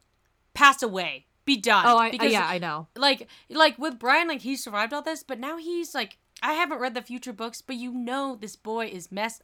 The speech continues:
Speaker 1: up.
Speaker 2: Mm-hmm. But in the second book,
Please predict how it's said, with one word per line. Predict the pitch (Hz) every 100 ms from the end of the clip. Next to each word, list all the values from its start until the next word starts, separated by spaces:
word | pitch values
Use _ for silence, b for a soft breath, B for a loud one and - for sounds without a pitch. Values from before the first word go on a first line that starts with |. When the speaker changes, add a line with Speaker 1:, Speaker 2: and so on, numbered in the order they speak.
| _
Speaker 1:
up. | 233 269
Speaker 2:
Mm-hmm. | 185 175 170 170 _
But | 311 170 _ _ _ _ _ _
in | 240
the | 247
second | - 294 269
book, | 247 220 196 -